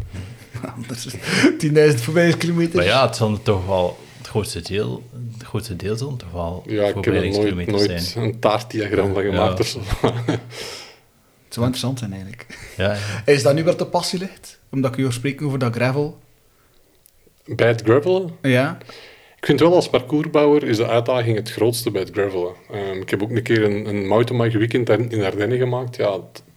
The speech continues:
Speaker 3: zo uitdagend mogelijk, maar elk pad kun je met een mountainbike doen. Ehm, dus je zoekt wel leuke paden op en elk verbindingspad daartussen is bijna goed. Ehm, op de weg, ja, is het ook niet moeilijk om een mooie route te maken, maar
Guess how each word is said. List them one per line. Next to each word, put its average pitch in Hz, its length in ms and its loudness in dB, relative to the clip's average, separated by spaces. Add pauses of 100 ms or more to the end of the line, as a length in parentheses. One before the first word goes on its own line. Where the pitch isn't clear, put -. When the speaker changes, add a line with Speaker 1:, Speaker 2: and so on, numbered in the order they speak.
Speaker 3:
zo 110 240 2
uitdagend 101 460 2
mogelijk, 113 360 -2
maar 101 120 0
elk 110 280 0
pad 117 220 0
kun 117 200 2
je 110 60 -4
met 95 140 -6
een 95 80 -2
mountainbike 95 480 -4
doen. 117 280 -6 (600)
Ehm, 98 400 -2
dus 98 200 -2
je 107 80 0
zoekt 98 220 -2
wel 95 160 6
leuke 107 260 2
paden 113 380 4
op 120 140 -2
en 95 120 0
elk 98 260 -2
verbindingspad 104 720 0
daartussen 113 480 0
is 117 120 -4
bijna 98 260 -4
goed. 101 340 -4 (760)
Ehm, 98 280 -2
op 98 140 -4
de 95 120 2
weg, 101 400 -2 (360)
ja, 101 160 -6
is 104 160 -6
het - 160 -6
ook 110 80 -8
niet 113 160 2
moeilijk 117 300 6
om 107 140 0
een 101 160 -2
mooie 101 280 4
route 110 220 0
te 123 100 -4
maken, 110 340 -2
maar 104 140 0